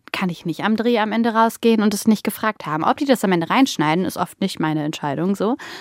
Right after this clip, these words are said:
Aber dass ich bestimmte Dinge einfach herausfinden will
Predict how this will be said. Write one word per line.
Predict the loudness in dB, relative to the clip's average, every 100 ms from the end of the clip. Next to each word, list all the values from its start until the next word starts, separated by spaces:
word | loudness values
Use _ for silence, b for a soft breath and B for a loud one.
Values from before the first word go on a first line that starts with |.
| B 0
Aber | 2 4 2 2 0
dass | -4 -6
ich | -8 -8
bestimmte | -4 -2 0 2 0 0
Dinge | 2 2 2 0 -2 -8 _ _ -8
einfach | -6 -4
herausfinden | -2 0 0 0 -6 -4 -4
will | -4 -2 -2